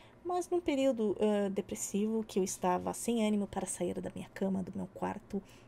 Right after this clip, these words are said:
somente fazendo as coisas básicas, né? Inclui-se banho, tá? <laughs> Comer e, e, e isso. E fui no cinema, mas eu fui no cinema, tá? Eu fui no cinema, assisti alguns filmes, tô assistindo, comecei a assistir Foundation.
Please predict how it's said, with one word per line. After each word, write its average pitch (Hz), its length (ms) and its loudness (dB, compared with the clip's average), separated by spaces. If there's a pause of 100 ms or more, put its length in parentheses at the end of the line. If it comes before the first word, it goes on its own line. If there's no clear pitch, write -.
(140)
somente 190 400 -2
fazendo 185 260 2
as 190 120 -6
coisas 175 440 0
básicas, 190 680 -4 (420)
né? 202 180 2
Inclui-se 202 680 0
banho, 185 500 6 (540)
tá? 185 280 0 (240)
<laughs> 208 340 2
Comer 202 600 6
e, - 280 -2
e, 208 240 -6 (100)
e 190 200 2
isso. 330 260 -4 (680)
E 339 180 12
fui 427 180 6
no 427 60 6
cinema, - 280 4
mas 415 120 6
eu 480 80 12
fui - 100 4
no 453 80 8
cinema, 254 320 6
tá? 202 260 0
Eu 208 100 4
fui 285 120 -4
no 285 60 -4
cinema, 233 380 2
assisti 214 300 -2
alguns 214 280 4
filmes, 220 340 2
tô 214 100 -2
assistindo, 220 440 -2
comecei 233 300 2
a - 20 0
assistir 254 320 -2
Foundation. 208 800 0